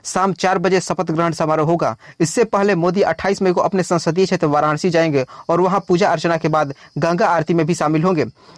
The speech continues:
बीजेपी की जोरदार जीत के बाद उत्साहित मोदी ने भविष्य के लिए अपनी प्राथमिकता भी तय कर दी है। मोदी की नई ब-, बनाने जा रही सरकार में सुषमा स्वराज और उमा भारती जैसे चेहरे नहीं दिखेंगे। पहली बार बीजेपी के सांसद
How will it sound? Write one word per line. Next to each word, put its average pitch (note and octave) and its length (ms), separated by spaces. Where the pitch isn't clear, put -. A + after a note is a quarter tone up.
बीजेपी F#3+ 380
की A#3+ 100
जोरदार F#3 380
जीत G3+ 180
के F#3+ 100
बाद E3 220
उत्साहित F#3+ 400
मोदी F3 280
ने E3 200
भविष्य G#3 300
के F3 140
लिए F3+ 120
अपनी F3 240
प्राथमिकता E3+ 560
भी F#3 220
तय E3+ 220
कर D#3 180
दी E3+ 140
है। E3 100
मोदी F#3+ 260
की A#3+ 180
नई F#3 240
ब-, F#3 140
बनाने F3+ 400
जा F3 140
रही F3+ 360
सरकार F3 500
में F3 120
सुषमा G3 360
स्वराज E3+ 380
और F3 140
उमा F3+ 280
भारती D#3 360
जैसे D#3+ 380
चेहरे E3 240
नहीं D#3+ 200
दिखेंगे। D#3+ 300
पहली A3+ 280
बार G#3+ 200
बीजेपी F#3 380
के A3+ 100
सांसद F#3+ 500